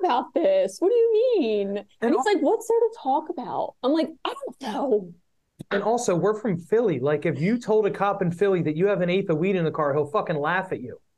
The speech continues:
Speaker 1: True.
Speaker 2: <laughs> Like, you know what I mean? Like, it's so stupid.
Speaker 1: They took him in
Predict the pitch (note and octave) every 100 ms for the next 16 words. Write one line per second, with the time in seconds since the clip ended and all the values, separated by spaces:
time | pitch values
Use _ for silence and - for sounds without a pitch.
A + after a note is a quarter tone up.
0 | _ _ _ _ - - - - _ _
1 | _ _ E3+ - A#3 - C#4 C#4 D#4 -
2 | D#4 C#4 C#4+ C#4+ C#4+ C4 G#3+ F#3 D4 D#4
3 | F#3 G3 E3+ G#3 A#3+ F3+ - C4 E4 D#4+
4 | A2 G#3 A#3 C4 - A#3+ A#3 D4+ C#4+ B3
5 | G#3 F#3+ G#3 C4